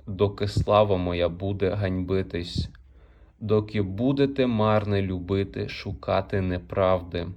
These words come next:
І знайте, що святого для себе Господь відділив. Почує Господь,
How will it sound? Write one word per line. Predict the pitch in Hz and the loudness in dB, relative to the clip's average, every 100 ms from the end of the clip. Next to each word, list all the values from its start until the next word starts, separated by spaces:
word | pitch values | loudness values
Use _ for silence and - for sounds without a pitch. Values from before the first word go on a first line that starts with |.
| - - - - - - - - - | -16 -20 -20 -20 -20 -20 -20 -20 -4
І | 131 | -2
знайте, | 117 117 123 127 127 - 87 - - | 0 2 2 2 0 -2 -4 -4 -12
що | - 107 | -8 -6
святого | - 101 95 104 110 117 123 | -2 -2 0 4 4 4 -2
для | 107 101 | 0 0
себе | - - 95 92 98 | 0 2 2 2 0
Господь | 98 95 - 80 90 90 - | 0 -2 -4 -4 -2 -4 -6
відділив. | 90 92 92 95 87 87 82 85 - - - - - - - | -8 -8 -6 -4 -4 -4 -4 -6 -10 -20 -20 -20 -20 -20 -14
Почує | - 107 - 123 127 107 | -4 -4 0 2 4 2
Господь, | 101 98 - - 98 104 104 | 0 -2 -2 0 2 2 0